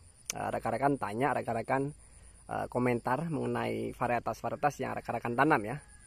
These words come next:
Saya akan coba bikinkan videonya dan menjadi, eh, bahan topik kita ya. Dan menjadi, eh, untuk pengetahuan rekan-rekan kita yang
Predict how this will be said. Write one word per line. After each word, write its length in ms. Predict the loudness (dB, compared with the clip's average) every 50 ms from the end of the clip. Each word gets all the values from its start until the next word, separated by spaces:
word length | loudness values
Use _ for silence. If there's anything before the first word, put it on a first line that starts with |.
| -20 -20 -12
Saya 240 | -6 -4 -4 -2 -2
akan 160 | -2 -2 -2
coba 240 | 0 -2 -2 -2 -2
bikinkan 560 | -6 -4 -2 0 0 0 0 0 -2 -2 -2
videonya 720 | -2 0 0 2 2 2 2 0 0 0 0 -2 -4 -6 -10 -18 -20 -20 -20 -20 -20 -20 -20 -20 -20 -20 -20 -20 -20 -20 -18 -10
dan 400 | -6 -4 -4 -2 -2 -2 -2 -2
menjadi, 720 | -2 -2 0 2 0 0 2 4 4 4 6 4 4 2 -2 -8 -18 -20 -18 -10 -6
eh, 320 | -4 -4 -2 -2 -2 -2
bahan 320 | -2 -4 -4 -2 -2 -2 0
topik 320 | 0 0 0 0 -2 -2
kita 160 | 2 4 4
ya. 160 | 4 4 0 -4 -8 -12 -18 -20 -20 -20 -20 -20 -20 -20 -20 -20 -14 -10
Dan 240 | -8 -8 -6 -6 -6
menjadi, 440 | -4 -4 -6 -6 -4 -6 -6 -6 -6 -6 -6 -6 -6 -6 -6 -8 -10 -12 -14 -16 -18 -18 -12 -6
eh, 240 | -2 0 0 0 0
untuk 320 | -2 -4 -6 -6 -8 -8 -8 -14 -20 -20 -20 -10
pengetahuan 400 | -6 -4 -4 2 4 4 4 4
rekan-rekan 800 | 2 0 0 0 0 0 0 -2 -4 -4 -4 -2 0 0 0 0
kita 240 | -4 -4 -2 0 0
yang 400 | 0 0 0 -2 -4 -6 -8 -10